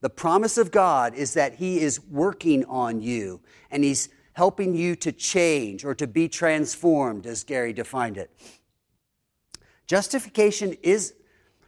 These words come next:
probably helpfully defined not as a, a ongoing work, but as a legal act, where in a moment the gavel comes down at the judge's bench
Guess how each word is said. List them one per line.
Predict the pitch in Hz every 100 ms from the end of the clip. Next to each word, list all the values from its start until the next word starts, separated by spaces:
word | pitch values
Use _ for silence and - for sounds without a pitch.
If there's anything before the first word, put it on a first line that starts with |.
| _ _
probably | - 196 190
helpfully | 160 - 220 254 - 220
defined | 151 156 - 165 160 160 131
not | 160 214 214
as | 180 165 - -
a, | 160 - 156
a | 151 143 - _
ongoing | 165 180 160 170 160 143 135 110 107
work, | 185 262 131 - - - _ _ _ _ _
but | 170 -
as | 175 185 170 -
a | 160 156
legal | 147 147 208 165 165 147 - _ _ -
act, | 214 247 - - - - - _ _ _
where | - 165
in | - 190
a | 180
moment | 165 160 175 247 233 139 113 - 127
the | 151
gavel | 107 180 190 220 226 220
comes | - 208 190 131
down | 113 180 214 220 185
at | 156
the | 165
judge's | 131 196 196 175 139
bench | - 202 233 165